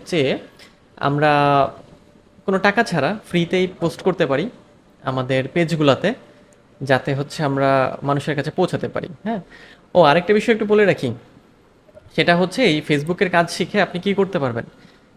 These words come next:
Facebook মার্কেটিংয়ের কাজ শিখে আপনি যেটা করতে পারেন, সেটা হচ্ছে যে Fiverr বা Upwork-এ Facebook মার্কেটিংয়ের কাজ করতে পারবেন, অথবা হচ্ছে আপনি, আহ,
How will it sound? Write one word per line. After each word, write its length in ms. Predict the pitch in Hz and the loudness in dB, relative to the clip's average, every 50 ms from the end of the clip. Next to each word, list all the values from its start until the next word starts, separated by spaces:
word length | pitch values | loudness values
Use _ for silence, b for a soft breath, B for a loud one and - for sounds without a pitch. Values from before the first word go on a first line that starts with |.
| _ _ - | _ _ 0
Facebook 280 | 170 156 160 190 196 190 | 0 0 2 0 -2 0
মার্কেটিংয়ের 520 | 185 175 170 170 - - 185 180 185 185 175 | 0 -2 -2 -2 -2 -4 -2 -2 -2 0 0
কাজ 160 | 180 170 170 | 0 -2 -2
শিখে 220 | - 185 175 - | -2 -6 -2 -2
আপনি 280 | 175 170 - 180 180 170 | -2 -2 -2 -2 -2 -2
যেটা 220 | 156 156 160 170 | -2 -2 -2 -2
করতে 280 | 156 - 170 165 - 180 | -2 -2 -4 -2 -2 -4
পারেন, 320 | 165 147 139 147 180 254 330 - - _ _ _ _ _ _ _ _ _ - - | -2 -2 -2 -2 -2 -4 -4 -8 -14 _ _ _ _ _ _ _ _ _ -10 -6
সেটা 220 | 156 147 147 143 | -4 -2 -2 0
হচ্ছে 280 | 147 143 143 - 156 139 | 0 -2 -4 -4 -4 -2
যে 220 | 143 143 139 135 139 - - - - - | -2 0 0 -2 -4 -6 -18 -10 -4 0
Fiverr 380 | 135 135 139 139 151 165 160 | 2 2 2 2 2 0 0
বা 260 | 143 147 135 127 127 - | 2 2 2 2 2 2
Upwork-এ 420 | - 156 147 143 147 - 156 147 139 b b b b b b b b b _ _ - | 2 2 2 2 2 0 0 0 -2 b b b b b b b b b _ _ 2
Facebook 280 | 165 151 139 147 170 170 - | 4 4 4 4 2 2 2
মার্কেটিংয়ের 480 | 160 147 147 - - 165 160 160 156 | 2 0 0 0 -2 0 2 2 2
কাজ 200 | 147 160 151 - | 4 2 0 2
করতে 240 | - - - - 175 | 2 0 2 2 2
পারবেন, 340 | 151 160 139 131 156 190 262 - - - _ _ - - - _ _ _ _ _ _ | 2 2 2 2 2 0 0 -2 -8 -18 _ _ -20 -20 -20 _ _ _ _ _ _
অথবা 540 | - 147 147 - 170 156 160 156 151 151 151 | -2 -2 0 2 2 4 6 6 6 6 4
হচ্ছে 340 | 147 151 143 147 - - 156 | 4 2 0 -2 0 2 2
আপনি, 380 | 143 143 147 147 147 147 147 147 | 2 2 2 0 0 2 2 2
আহ, 400 | 135 - - 135 127 127 123 | 0 0 0 0 0 0 -2